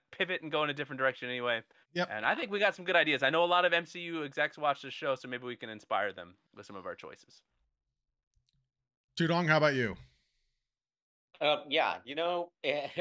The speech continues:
Speaker 3: the, uh, Marvel Universe is definitely not low on, um, on bad guys. It was, it was good. It was good to, to think about. I, I didn't have a hard time with it. It was a, it was a fun list to make.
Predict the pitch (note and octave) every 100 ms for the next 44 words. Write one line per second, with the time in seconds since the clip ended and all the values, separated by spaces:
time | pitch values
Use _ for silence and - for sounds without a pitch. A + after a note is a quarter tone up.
0 | - A2 C#3+ C#3 C3+ C3 C3 E3 E3 E3
1 | D3+ D3+ D3 D3 C3+ - D3 C#3 C3+ B2+
2 | - - - _ D#3+ C#3+ D3 B2+ A#2+ B2
3 | A#2 A#2 A2 A2 - A2 A2+ A2 G2+ G2
4 | F#2+ F#2 F2 F2 F2 F2 - _ _ _
5 | - G#2 G2 G#2 F#2 F2+ D2+ - - A#2+
6 | A2+ G2+ - B2 A#2+ G#2 - E3+ F3 -
7 | C#3 C#3 A2 F3 F3 D3+ - - C#3 -
8 | F#3 D#3 D3+ C#3+ C3 - - - _ F3+
9 | - _ - A#3+ A3+ G3+ F3 E3+ - A#2
10 | F2+ F2 - _ - D#3 C#3+ C#3 C3+ E3
11 | C#3 E3 D3+ C3 A2+ - G2+ - -